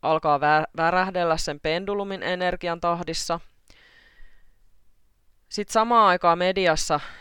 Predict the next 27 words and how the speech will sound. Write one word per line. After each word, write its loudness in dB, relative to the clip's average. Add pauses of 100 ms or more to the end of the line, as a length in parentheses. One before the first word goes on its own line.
(280)
uutisoidaan 0
tästä -2
aiheesta 0
lisää, 2
ja -6
tää 0
henkilö -4
seuraa 4
näitä 0
uutisia -4
mielenkiinnolla. -4 (1900)
Ja -4
kun -4 (100)
tää 2
henkilö 0
antaa 2
sitä -4
omaa 0
energiaa -2 (140)
tällaiselle 0
pendulumille, -2 (840)
niin -4
hän 2
säteilee 4
sitä -4
vastaavaa 2
energiaa. -4